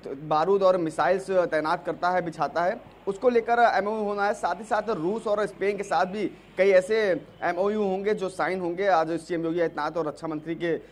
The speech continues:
मौजूदगी में। आ, कुल मिलाकर सोलह एमओयू sign होने हैं। इससे पहले भी ये कल, आ, दे-, की बात करें तो कल भी करीब सत्रह एमओयू साइन हुए थे, जिसमें रूस के साथ एक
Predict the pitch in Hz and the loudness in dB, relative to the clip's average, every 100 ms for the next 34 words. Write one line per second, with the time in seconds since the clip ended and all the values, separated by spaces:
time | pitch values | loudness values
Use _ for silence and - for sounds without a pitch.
0 | - 156 156 165 165 220 214 277 - - | -8 -2 0 -2 -4 -6 -6 -10 -16 -10
1 | - 170 180 233 220 202 226 220 180 165 | 0 0 4 2 2 -2 -2 -4 -2 2
2 | 202 196 190 190 208 190 185 180 202 294 | 4 4 4 -2 -4 -4 -4 -4 -6 -10
3 | - - 196 240 202 208 240 240 247 233 | -12 -8 -4 0 4 4 4 4 2 4
4 | 220 220 214 180 - - 156 165 180 160 | 4 6 6 6 0 -2 2 2 2 -4
5 | - 185 175 196 185 202 208 208 175 180 | -4 2 4 4 0 -2 -4 0 0 0
6 | 190 185 196 196 165 151 190 190 175 185 | -2 -2 -2 -2 -6 -2 2 2 2 -4
7 | 196 165 180 180 180 196 165 175 190 160 | -4 -4 -2 -2 -2 -4 -4 -4 -4 -4
8 | - - - 143 202 233 220 214 208 220 | -6 -18 -12 -4 -2 -2 -2 2 2 2
9 | 214 220 220 180 | -4 0 2 0